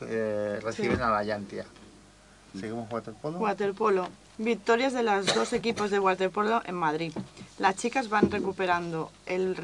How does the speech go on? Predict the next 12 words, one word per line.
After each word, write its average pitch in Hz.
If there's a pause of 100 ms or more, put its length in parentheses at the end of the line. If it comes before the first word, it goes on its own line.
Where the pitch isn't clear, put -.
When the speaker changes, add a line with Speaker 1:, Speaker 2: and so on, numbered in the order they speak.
Speaker 2:
terre-, 180
el 185
terreno 196
perdido 226 (380)
de 185
principio 208
de 220
temporada 160
y 190
los 165
chicos 240
siguen 247